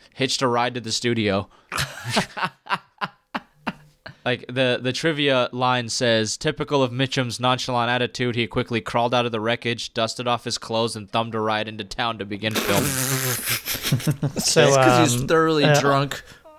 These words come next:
Speaker 3: <laughs>
Speaker 2: also on Robert Mitchum, so they, they were smoking all the time, and apparently, uh, in a scene where, uh, Kirk Douglas offers him a pack of cigarettes, <laughs> Mitchum had
Speaker 1: I already said this, like, two hours ago.
Speaker 3: Where
Speaker 2: Oh my
Speaker 3: were
Speaker 2: God.
Speaker 3: you?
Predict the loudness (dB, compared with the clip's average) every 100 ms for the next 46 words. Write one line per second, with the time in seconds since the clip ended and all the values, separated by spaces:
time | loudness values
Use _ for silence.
0 | _ _ -2 -2 -10 -2 2 4 4 6
1 | 4 4 2 2 0 2 4 2 2 -2
2 | -2 4 4 4 0 2 2 4 2 4
3 | 4 2 2 0 2 0 -4 2 2 4
4 | 4 4 4 2 0 -4 -20 -18 -20 -2
5 | 2 2 4 4 2 4 4 4 2 -2
6 | -8 0 2 2 0 2 0 2 0 2
7 | 0 2 0 2 2 2 2 2 0 0
8 | -2 0 0 2 0 0 0 0 0 2
9 | 2 0 -6 -10 -12 -16 -20 _ 0 2
10 | 4 2 2 0 2 0 0 -2 -2 0
11 | 2 2 0 -2 -4 -6 -20 _ -2 2
12 | 2 2 0 2 4 6 6 6 4 4
13 | 6 4